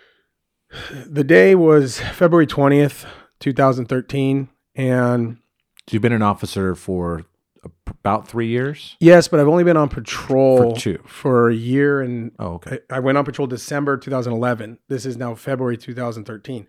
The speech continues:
Speaker 2: Okay.
Speaker 1: So that's about a year and some
Speaker 2: Couple months,
Speaker 1: change.
Speaker 2: yeah.
Speaker 1: And, um, I heard a call go out, and another deputy went to handle it, and it was a stolen vehicle call.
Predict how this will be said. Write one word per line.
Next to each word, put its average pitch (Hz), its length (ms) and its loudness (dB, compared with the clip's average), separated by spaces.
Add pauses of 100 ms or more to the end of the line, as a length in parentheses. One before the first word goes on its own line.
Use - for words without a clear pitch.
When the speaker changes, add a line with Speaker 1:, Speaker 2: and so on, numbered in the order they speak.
(220)
Speaker 2:
Okay. 92 120 -14
Speaker 1:
So 135 60 -2
that's 127 140 0
about 127 180 -2
a 120 40 -4
year 127 320 0
and 117 240 -6 (160)
some - 240 -16
Speaker 2:
Couple 117 160 -10
months, - 160 -18
Speaker 1:
change. - 180 -20
Speaker 2:
yeah. - 80 -20 (920)
Speaker 1:
And, 143 600 0 (760)
um, 123 500 -2 (1000)
I 151 160 -2
heard 185 240 2
a 196 60 0
call 131 360 -2
go 120 180 -2
out, 113 360 -2
and 123 100 -8
another 123 260 -2
deputy 127 280 -4
went 117 160 -6
to 110 80 -10
handle 113 320 -6
it, 113 80 -6
and 117 80 -8
it - 20 -6
was 113 180 -6
a 110 100 -8
stolen 139 440 -2
vehicle 113 460 -4
call. 87 300 -12